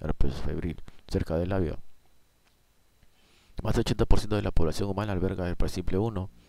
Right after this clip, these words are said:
en una forma latente, pero solo una pequeña porción experimenta recidivas. No se sabe por qué algunas personas presentan reactivaciones y otras no. Manifestaciones clínicas. Herpes simples uno y herpes simples dos pueden mostrar,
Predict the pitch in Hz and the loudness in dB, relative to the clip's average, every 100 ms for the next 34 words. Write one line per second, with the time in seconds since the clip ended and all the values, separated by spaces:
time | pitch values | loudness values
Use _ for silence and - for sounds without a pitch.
0 | - - 98 95 98 92 87 85 117 90 | -10 -4 -2 2 2 2 2 -2 -2 0
1 | 85 82 - 107 104 101 90 - 104 - | 2 2 4 4 2 2 2 2 0 0
2 | 92 101 - 65 82 87 80 - 82 80 | 0 2 4 4 4 -4 -4 -6 -8 -6
3 | - - - - - 113 120 127 127 110 | -8 -10 -20 -20 -16 -6 -4 0 0 2
4 | - - 110 113 - - 82 90 85 80 | 2 0 -4 4 8 8 6 2 2 0
5 | - 90 85 - 71 71 90 90 - 80 | -4 -4 -6 -6 -8 -6 -6 -6 -6 -6
6 | 80 82 85 82 - - - _ _ _ | -6 -6 -6 -6 -8 -10 -20 _ _ _
7 | _ _ _ _ _ _ _ _ _ _ | _ _ _ _ _ _ _ _ _ _
8 | - - - - _ _ _ _ _ _ | -20 -20 -20 -20 _ _ _ _ _ _
9 | _ - _ _ - _ _ - - - | _ -20 _ _ -20 _ _ -20 -20 -20
10 | - - - - 87 95 95 92 101 107 | -20 -20 -16 -6 -4 2 2 2 -2 -4
11 | - 101 80 - 73 - - - - - | -6 -6 -6 -8 -10 -10 -16 -20 -16 -2
12 | 110 113 101 110 - - 101 95 101 104 | 4 6 6 2 2 2 0 -2 0 0
13 | 98 95 90 87 - 92 92 82 - - | 0 2 2 6 8 8 6 0 -2 -2
14 | 92 | -4